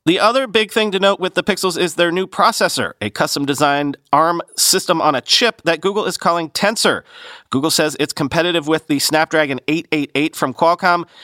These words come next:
which is what you find in basically every other high-end Android phone available right now. There's a lot going on with this processor. The most important piece is that there's a custom T P U, Tensor Processing Unit for A I,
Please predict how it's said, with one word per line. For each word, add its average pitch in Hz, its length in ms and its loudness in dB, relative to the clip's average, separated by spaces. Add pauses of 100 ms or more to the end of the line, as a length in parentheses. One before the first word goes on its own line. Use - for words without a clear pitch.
(240)
which 202 160 -2
is 208 120 0
what 196 160 0
you 185 80 -4
find 196 340 2
in 190 180 0
basically 180 460 0
every 160 240 2
other 160 180 2
high-end 151 400 0
Android 151 360 2
phone 147 240 2
available 127 380 0
right 123 220 0
now. 175 380 2 (380)
There's 175 180 2
a 185 60 2
lot 233 200 2
going 247 200 2
on 240 160 4
with 226 120 -4
this 165 140 -2
processor. 135 560 0 (140)
The 127 100 0
most 175 200 2
important 214 380 -2
piece 190 260 -2
is 160 160 -2
that 156 160 0
there's 165 220 0
a 143 80 0
custom 208 500 0
T 214 280 -2
P - 180 -4 (200)
U, 147 140 0
Tensor 175 520 0
Processing 175 600 0
Unit 139 320 0 (300)
for 208 340 2
A 185 200 2
I, 147 440 4